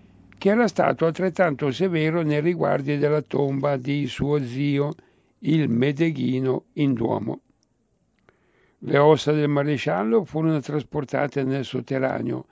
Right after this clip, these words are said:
dove andarono confuse poi nel milleseicentotrenta insieme ai cadaveri degli appestati ivi accumulati dopo il contagio.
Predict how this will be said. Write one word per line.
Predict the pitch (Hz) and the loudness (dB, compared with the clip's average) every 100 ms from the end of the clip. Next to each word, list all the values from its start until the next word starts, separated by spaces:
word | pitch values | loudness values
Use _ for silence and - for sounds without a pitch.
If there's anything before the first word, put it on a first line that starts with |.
| _ _ _ _ _ - | _ _ _ _ _ -8
dove | 165 214 190 | 0 2 4
andarono | 190 175 139 139 143 135 | 4 4 4 4 0 0
confuse | 147 151 123 156 160 139 117 120 | 0 0 0 -2 0 0 0 -2
poi | 113 127 135 131 120 | -2 2 2 2 0
nel | 120 120 | -2 -2
milleseicentotrenta | 120 160 139 131 113 120 113 - 151 131 127 131 165 156 135 151 - _ _ _ _ _ | 0 0 0 -2 -2 -6 -6 -4 -4 -4 -8 -4 -4 -2 -2 -6 -6 _ _ _ _ _
insieme | 233 196 175 165 156 | 0 2 4 4 2
ai | 151 | 2
cadaveri | 175 156 143 143 143 | 2 4 4 2 0
degli | 135 135 139 | 0 0 0
appestati | 131 139 123 - 131 135 - 123 | -2 -4 -4 -4 -2 -4 -4 -4
ivi | 135 147 131 | 0 0 0
accumulati | 120 - 143 165 131 123 - 123 | -4 -4 0 0 0 -4 -6 -4
dopo | 123 123 | -4 -4
il | 127 | -8
contagio. | 131 127 110 - 110 123 | -6 -6 -6 -8 -8 -10